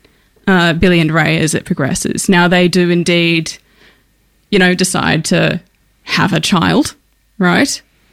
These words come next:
Um, but Ray, from the very start,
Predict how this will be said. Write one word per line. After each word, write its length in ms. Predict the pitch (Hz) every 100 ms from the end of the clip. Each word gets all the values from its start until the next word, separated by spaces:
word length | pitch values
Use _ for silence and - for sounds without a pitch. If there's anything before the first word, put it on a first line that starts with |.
| -
Um, 680 | 190 180 175 170 165 165 170 _ - - - _ _
but 500 | 196 190 202 185 - _ 214
Ray, 720 | 208 240 277 294 311 294 277 - - 208
from 240 | 240 233
the 60 | 214
very 160 | 196 180
start, 340 | - 165 160